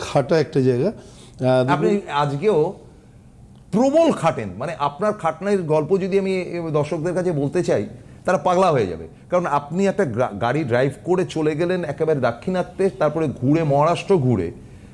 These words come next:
Speaker 2: হ্যাঁ, তারপরে আপনি ব্যাক করলেন পুরী দেখে, নিজেও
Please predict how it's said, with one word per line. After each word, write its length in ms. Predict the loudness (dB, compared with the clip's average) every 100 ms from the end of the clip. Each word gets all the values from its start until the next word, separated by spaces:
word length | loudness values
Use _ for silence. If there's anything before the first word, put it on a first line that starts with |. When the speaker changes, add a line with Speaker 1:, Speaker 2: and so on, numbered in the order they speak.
| -2
Speaker 2:
হ্যাঁ, 460 | 0 0 -2 -6 -8 -2
তারপরে 260 | 0 0
আপনি 140 | -2 0
ব্যাক 220 | -2 -2 -2
করলেন 260 | -4 -2 -2
পুরী 260 | 2 4 6
দেখে, 300 | 4 0 -6 -6 -20 -20 -20 -20 -20 -20 -20 -20 -4
নিজেও 280 | 0 2